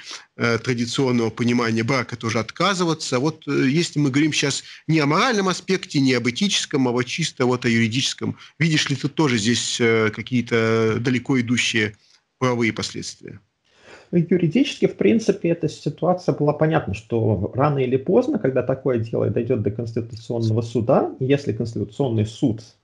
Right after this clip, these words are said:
Speaker 2: так как он обычно делает, будет следовать практике Европейского суда по правам человека, то он, в принципе, будет вынужден признать, что современное понимание защиты права на семейную жизнь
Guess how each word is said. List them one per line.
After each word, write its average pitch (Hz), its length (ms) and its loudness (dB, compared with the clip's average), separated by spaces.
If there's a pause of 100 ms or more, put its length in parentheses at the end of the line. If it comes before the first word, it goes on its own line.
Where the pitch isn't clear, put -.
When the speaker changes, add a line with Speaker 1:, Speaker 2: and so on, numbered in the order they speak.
(260)
Speaker 2:
так 120 180 2
как 107 160 -2
он 107 120 0
обычно 113 420 -2
делает, 98 580 -2
будет 110 360 -2
следовать 107 440 -2
практике - 500 -2
Европейского 127 600 -2
суда - 240 -6
по - 100 -6
правам 127 320 -2
человека, 120 600 -4 (320)
то 120 100 -6
он, 147 120 -2
в - 40 -8
принципе, 127 320 -2
будет 101 280 2
вынужден 101 460 2
признать, 139 580 0
что - 180 -4
современное 113 680 -2
понимание 101 680 -2
защиты 110 580 -6
права 98 340 0
на 101 120 0
семейную 101 680 -2
жизнь 311 440 2